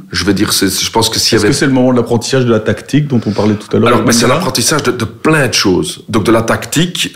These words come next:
Speaker 1: de la démocratie de lutte, c'est-à-dire
Speaker 2: Mhm.
Speaker 1: comment on fait une synthèse à moins de quatre, cinq cents étudiants, une synthèse d'un comité, que ce soit sur la durée du mouvement, le mot d'ordre, euh, jusqu'où aller,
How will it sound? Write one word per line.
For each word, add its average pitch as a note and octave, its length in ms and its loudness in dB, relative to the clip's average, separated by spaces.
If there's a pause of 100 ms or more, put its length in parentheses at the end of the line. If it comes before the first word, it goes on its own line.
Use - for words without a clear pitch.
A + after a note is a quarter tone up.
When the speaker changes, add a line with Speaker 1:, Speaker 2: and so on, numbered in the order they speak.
Speaker 1:
de A2+ 180 -2
la A2 140 4
démocratie A2+ 800 0
de G2 100 0
lutte, D3+ 280 2
c'est-à-dire D3 380 -2
Speaker 2:
Mhm. G#2+ 60 -4
Speaker 1:
comment B2+ 220 4
on G#2 60 2
fait G#2 120 0
une G#2 80 0
synthèse G#2+ 460 0
à G#2 40 2
moins G2+ 140 0
de G2+ 120 0
quatre, G2+ 200 -4
cinq G2 280 0
cents G2+ 240 0
étudiants, G#2 640 2
une G2+ 60 2
synthèse G2 420 0
d'un G2+ 80 2
comité, A2+ 720 2 (360)
que - 80 -8
ce G#2+ 120 0
soit A2 220 0
sur G#2 360 -2
la F#2+ 100 2
durée F#2+ 280 0
du A2+ 80 2
mouvement, C3 540 2
le G#2+ 120 2
mot G#2+ 140 2
d'ordre, B2+ 640 2 (340)
euh, G2 180 4
jusqu'où F#2+ 460 0
aller, C3 540 2